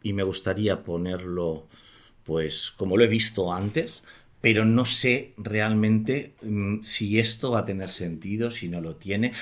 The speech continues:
si lo que estoy haciendo es básicamente un copiar y pegar de lo que he visto en otras personas". Y esa es la gran, la gran ventaja, repito,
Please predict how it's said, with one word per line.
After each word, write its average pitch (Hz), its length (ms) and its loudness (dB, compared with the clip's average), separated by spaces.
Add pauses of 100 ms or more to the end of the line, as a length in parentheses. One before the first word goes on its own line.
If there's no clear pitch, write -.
(140)
si - 240 4
lo 117 140 4
que 123 140 2
estoy 131 300 0
haciendo 117 680 4
es 104 160 2
básicamente 98 920 -2
un 92 420 -6
copiar 95 400 -4
y 95 60 -6
pegar 92 500 0
de 90 100 -2
lo 82 100 -2
que 95 80 -8
he 92 40 -8
visto 98 260 -8
en 98 100 -8
otras 90 300 -10
personas". 90 540 -8 (760)
Y 135 380 -4
esa 151 280 -2
es 127 140 -2
la 113 220 0
gran, 107 460 0
la 110 100 0
gran 110 220 4
ventaja, 107 640 2
repito, 95 480 -6